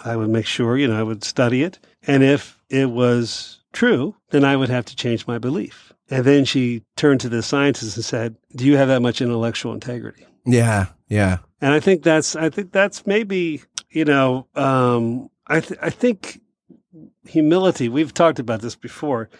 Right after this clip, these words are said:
Speaker 1: Humility is the gateway into the kingdom. Humility may be the chief means by which we can receive the grace that we want to be given. And, and hu-, humility in a lot of ways is being able to be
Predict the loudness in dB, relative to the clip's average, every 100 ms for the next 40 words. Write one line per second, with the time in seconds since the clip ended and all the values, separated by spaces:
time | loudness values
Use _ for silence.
0 | _ 4 6 6 6 4 4 0 0 0
1 | 0 0 0 -2 -6 -4 -2 0 -2 -4
2 | -6 0 2 2 2 0 2 0 0 -2
3 | -4 -6 -8 -4 -4 -4 -4 0 2 0
4 | -4 -2 -4 -4 -4 -2 -4 -4 -2 0
5 | -2 -4 -2 0 -2 -6 _ _ -8 0
6 | 2 2 0 -2 -2 0 -2 -4 -2 -2
7 | -2 -2 -2 0 2 2 2 0 2 2
8 | 0 0 0 0 0 0 -2 -4 -8 -8
9 | -2 0 0 -2 -6 -4 -4 -2 -6